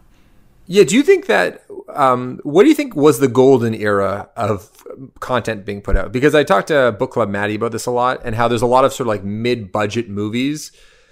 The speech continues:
uh, that weren't superhero movies that were, you know, able to be made in the nineties, like a lot of, like, legal courtroom thrillers where it's like the budget was probably somewhere between, like,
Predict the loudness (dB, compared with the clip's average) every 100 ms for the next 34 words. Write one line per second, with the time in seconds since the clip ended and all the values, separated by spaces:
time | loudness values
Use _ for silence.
0 | _ _ 0 2 2 2 0 0 -4 -4
1 | -6 -2 0 0 -2 -4 -2 -2 -2 -4
2 | -6 -14 -4 -4 0 -2 -2 -6 -8 -6
3 | -6 -4 -2 -2 -4 -6 -6 -4 -4 -4
4 | -4 -6 -6 -8 -8 -2 2 2 2 -2
5 | -4 -2 -4 -2 -4 -2 -8 -8 -4 -2
6 | 0 -2 -4 -6 -6 -6 0 0 0 -4
7 | -6 -2 0 0 -2 -4 -4 -6 -6 -6
8 | -4 -6 -8